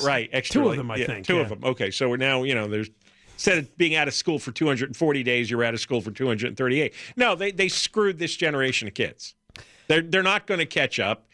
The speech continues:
Speaker 1: and so they're gonna be given fake grades, fake test scores, fake, uh, graduation certificates, and you move on.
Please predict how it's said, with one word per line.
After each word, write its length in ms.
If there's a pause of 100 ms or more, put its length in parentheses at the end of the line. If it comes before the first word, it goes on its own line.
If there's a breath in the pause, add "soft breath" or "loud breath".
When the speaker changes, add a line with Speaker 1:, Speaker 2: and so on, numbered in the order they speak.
(300 soft breath)
Speaker 1:
and 220
so 140
they're 100
gonna 160
be 80
given 260
fake 320
grades, 520
fake 300
test 240
scores, 600
fake, 560
uh, 300 (320)
graduation 680
certificates, 760 (420)
and 280
you 80
move 240
on. 260